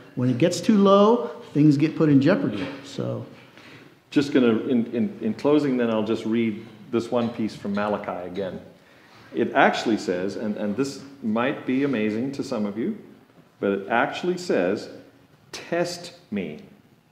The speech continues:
Speaker 2: So this is God talking to you today. "Test me." You don't think that this is really gonna happen? Well,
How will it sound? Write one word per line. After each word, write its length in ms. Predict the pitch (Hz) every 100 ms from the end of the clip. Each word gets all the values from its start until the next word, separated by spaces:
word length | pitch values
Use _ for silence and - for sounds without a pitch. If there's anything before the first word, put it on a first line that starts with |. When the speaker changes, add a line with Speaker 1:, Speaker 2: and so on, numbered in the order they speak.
| _ _ _ _ _ - _ _ _ _
Speaker 2:
So 60 |
this 180 | 113 135
is 120 | 185
God 420 | - 143 107 107 -
talking 380 | 123 110 107
to 120 | 98 104
you 120 | 98
today. 380 | 104 98 98 - - _ _ - _ _ _ _ _
"Test 540 | - - 160 - - - -
me." 220 | 98 - - _ _ _ _ _ _ _
You 100 | 110
don't 260 | 120 139 135
think 240 | 151 139
that 140 | 143 139
this 160 | 147
is 140 | 147 135
really 260 | 151 151
gonna 160 | 147 151
happen? 540 | 147 156 156 170 165 - - - - - _ - - -
Well, 540 | 117 120 127 131 -